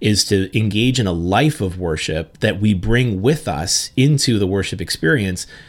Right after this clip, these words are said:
and, and on the weekend. And now all of a sudden it's going to be a completely different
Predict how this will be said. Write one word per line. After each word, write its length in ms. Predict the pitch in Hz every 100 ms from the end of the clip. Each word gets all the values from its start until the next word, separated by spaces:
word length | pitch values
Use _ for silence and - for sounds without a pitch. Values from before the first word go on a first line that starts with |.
| - -
and, 320 | 107 98 -
and 140 | 117 -
on 340 | 107 107 101
the 100 | 92
weekend. 520 | 101 180 98 87 90
And 220 | 87 104 101
now 240 | 131 135
all 160 | 101 98
of 80 |
a 40 | 98
sudden 440 | - 101 95 85
it's 200 | 76 101
going 240 | - 101 92
to 100 | 95
be 200 | 90 87
a 40 |
completely 540 | 82 - - - - 101
different 540 | 110 113 101 90 85